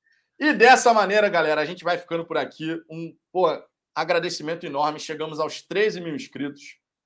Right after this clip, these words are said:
Treze mil inscritos. Rumo aos quatorze mil agora. Nesse primeiro semestre, vinte mil. Se você não for inscrito ainda no Fala Fogão, se inscreva,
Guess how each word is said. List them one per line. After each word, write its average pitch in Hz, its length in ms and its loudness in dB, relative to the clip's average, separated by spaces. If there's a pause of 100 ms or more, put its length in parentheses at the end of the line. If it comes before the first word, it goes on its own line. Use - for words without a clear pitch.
(120)
Treze 220 360 6
mil 180 140 -8
inscritos. 143 420 -12 (460)
Rumo 254 240 2
aos 226 100 0
quatorze 185 440 -4
mil 165 160 -6
agora. 143 480 -4 (360)
Nesse 208 240 -4
primeiro 196 260 -2
semestre, 170 560 -6
vinte 208 400 -6
mil. 180 240 -6
Se 180 120 -12
você - 200 -8
não 185 140 -6
for 180 100 -8
inscrito 170 320 -10
ainda 165 140 -6
no 156 100 -10
Fala 160 200 -4
Fogão, 147 200 -12
se 147 140 -14
inscreva, 139 520 -4